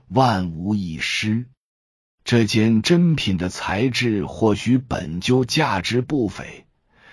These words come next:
但它同时还拥有另外一种价值。它是一个举世闻名的圣毒盒，据说里面装有圣多罗西的圣毒，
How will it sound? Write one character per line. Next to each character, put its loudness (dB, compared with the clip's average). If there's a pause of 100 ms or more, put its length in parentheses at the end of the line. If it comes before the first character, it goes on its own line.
(220)
但 2
它 0
同 0
时 0
还 0
拥 4
有 0
另 2
外 2
一 -2
种 -8
价 -6
值。 -10 (840)
它 0
是 0
一 -2
个 2
举 -2
世 0
闻 2
名 4
的 0
圣 0
毒 -2
盒， -10 (580)
据 6
说 6
里 2
面 6
装 4
有 -2
圣 0
多 4
罗 2
西 -2
的 0
圣 0
毒， -8